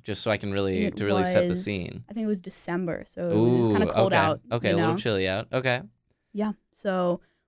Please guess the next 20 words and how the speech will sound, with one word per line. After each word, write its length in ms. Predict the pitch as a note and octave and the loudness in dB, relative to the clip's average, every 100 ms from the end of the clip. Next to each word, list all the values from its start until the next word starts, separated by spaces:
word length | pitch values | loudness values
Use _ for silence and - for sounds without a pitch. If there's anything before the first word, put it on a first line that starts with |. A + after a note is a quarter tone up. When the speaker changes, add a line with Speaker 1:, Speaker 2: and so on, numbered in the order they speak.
| - | -12
Speaker 2:
we 60 | |
got 80 | F#3+ | -8
in 40 | G3+ | -8
the 60 | |
car, 120 | G#3 G3 | -4 -4
we 60 | |
were 40 | F#3 | -2
listening 240 | F3+ G3+ | -4 -4
to 40 | G3+ | 0
music. 480 | G3+ F#3+ F#3+ F3 - F#3 | 0 0 -2 -4 -6 -10
I 80 | |
think, 540 | F#3 - F3 D#3+ - _ _ _ _ _ - | -8 -4 -2 -2 -6 _ _ _ _ _ -10
um, 540 | F#3+ E3+ D#3+ C#3+ F#3+ - _ _ A3 | -6 -4 -6 -8 -12 -16 _ _ -6
I 60 | |
had 80 | G#3 | -4
a 40 | |
playlist 540 | G3 - F#3 F3+ D3 - | -4 -2 0 0 -2 -6
called 300 | - F3+ F3 F#3 | -8 -8 -8 -10
Juno 320 | E3+ G3+ G#3 G3+ | -10 -2 0 0
Soundtrack 540 | - F3 F3 - - | -2 -2 -2 -4 -12